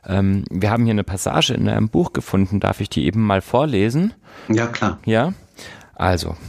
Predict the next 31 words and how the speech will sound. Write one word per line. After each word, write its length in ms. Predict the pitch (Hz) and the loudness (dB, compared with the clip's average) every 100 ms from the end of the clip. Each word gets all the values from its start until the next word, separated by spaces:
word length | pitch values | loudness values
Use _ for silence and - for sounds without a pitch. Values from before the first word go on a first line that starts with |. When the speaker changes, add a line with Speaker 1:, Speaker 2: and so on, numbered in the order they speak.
| - | -16
Speaker 1:
jetzt 280 | - 120 - | -2 0 2
dämmert 280 | 117 98 85 | 2 2 -2
es 180 | 82 76 | -6 -4
mir. 240 | 73 76 - - | -2 -2 -6 -2
Jetzt 200 | 110 - | -2 0
ist 160 | 98 | 0
alles 280 | - 95 - | 2 2 0
klar. 300 | - 80 78 - - - | -2 -2 -2 -6 -10 0
Eine 240 | 98 101 | 0 2
Aussage. 600 | 87 107 - - - - - - _ | 2 0 -2 -6 -8 -12 -18 -20 _
Und 160 | 92 - | 0 2
ob 140 | - - | -2 0
ich 160 | 101 82 | -2 2
eine 220 | 90 69 | 2 2
Aussage 420 | 82 - - - | 0 -2 -4 -2
machen 340 | 69 60 82 | -2 -2 -4
werde. 300 | - - - - _ _ _ | -6 -8 -10 -14 _ _ _
Meine 260 | - 101 101 | 0 0 0
Freunde, 480 | - 117 123 117 117 | 0 2 4 2 0
Kumpels 480 | - 110 117 104 | 2 2 2 -2
und 100 | - | -2
Verbündeten 540 | 85 87 107 113 107 92 | 0 0 2 2 2 0
werden 260 | 87 90 | 0 0
mich 180 | 92 87 | -2 -2
bis 140 | 92 - | -2 0
in 140 | - | 0
alle 200 | - 104 | 2 0
Ewigkeiten 680 | - 90 85 - - 80 85 | 0 -2 -2 -2 0 0 0
feiern. 420 | - - 58 - - _ _ _ _ - | 0 -2 -2 -6 -12 _ _ _ _ -2
Durch 220 | 90 87 | 0 2
mich, 300 | 107 139 - | 2 0 -2